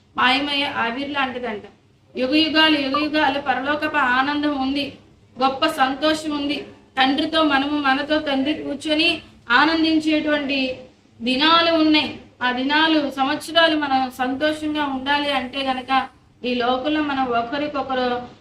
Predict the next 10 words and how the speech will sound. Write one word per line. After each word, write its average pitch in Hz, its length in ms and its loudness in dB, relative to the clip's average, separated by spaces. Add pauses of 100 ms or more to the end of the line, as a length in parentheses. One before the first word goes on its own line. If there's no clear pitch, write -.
(120)
అబద్ధం 254 460 -2
ఆడుకునే 262 460 -2
వారంగా 247 600 0 (280)
మనం 233 220 -4
ఉండకూ-, 247 460 -2
ఉండకూడదండి. 233 840 -6
అబద్ధం 269 420 0
ఎవరి 269 380 0
స్వభావం 285 480 -2
అంటే 254 500 -4